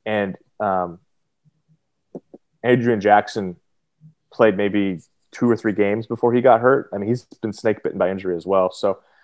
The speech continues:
like, there were some injury issues that, that hurt this group, but M J, M J Cunningham was lost at some point in the season. Um, again, it's hard to reflect on exactly when, 'cause they were so hush about injuries.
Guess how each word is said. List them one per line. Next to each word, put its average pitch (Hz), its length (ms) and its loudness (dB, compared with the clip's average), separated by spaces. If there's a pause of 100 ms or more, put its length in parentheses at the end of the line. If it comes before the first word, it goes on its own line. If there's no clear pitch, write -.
(140)
like, 120 120 -8
there 175 120 6
were 180 80 8
some 165 160 2
injury 135 340 6
issues 123 320 2
that, 110 220 4
that 104 160 2
hurt 117 260 2
this 104 160 0
group, 110 320 0
but 104 260 4 (400)
M 127 80 2
J, 131 120 4
M 135 180 4
J 127 120 6
Cunningham 117 540 2
was 113 160 -2
lost 110 320 6
at 104 140 -2
some 107 160 -2
point 110 160 -2
in - 60 -10
the 104 80 -8
season. 110 460 -6 (160)
Um, 98 280 -4
again, 98 220 -4
it's 95 100 -14
hard 120 200 0
to 107 100 -4
reflect 101 340 0
on 101 80 -2
exactly 95 340 -4
when, 95 280 -4
'cause 98 100 -18
they 92 100 -2
were 92 80 -4
so 98 220 -4
hush - 300 -2
about 92 260 -2
injuries. 107 460 -6